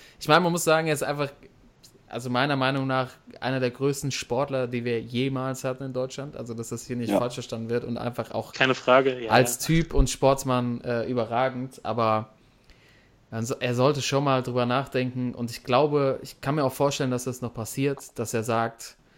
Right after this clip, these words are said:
Speaker 1: ich mache jetzt meine zwanzigste Saison und mache so ein bisschen f-, auf Farewell-Tour, wie Kobe das gemacht hat letztes Jahr, was
Speaker 3: Mhm.
Speaker 1: irgendwie dann auch einfach auch, äh, Kobe damals gerecht wurde und jetzt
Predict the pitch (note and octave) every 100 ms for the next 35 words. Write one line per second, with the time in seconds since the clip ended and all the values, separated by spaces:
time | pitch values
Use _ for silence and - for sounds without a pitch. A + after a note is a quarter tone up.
0 | _ _ _ _ - A#2+ C3+ C3+ C3+ B2+
1 | B2 - C#3 C#3 - C3+ B2 B2 B2 D3
2 | D#3+ E3+ - A#2+ A#2+ - C3 B2+ B2+ B2+
3 | A#2+ - A#2 A2+ - - A#2 A#2 B2 B2+
4 | - B2+ B2 A#2 A#2 A2 - B2+ B2 A#2
5 | - A2+ A2 - B2+ B2+ - B2 A2+ A#2+
6 | A#2+ A#2+ B2 A#2+ - C3 B2+ B2+ A#2+ A#2+
7 | A#2+ A#2 A2 G#2+ A2+ - _ _ _ -
8 | - _ _ _ - - C3 C#3 C3+ -
9 | - - C#3 B2 B2 C#3+ D#3+ D3+ C#3+ C#3
10 | C#3 C3 C3+ - _ D3+ B2+ D3+ D3 C3+
11 | C3 C3 - -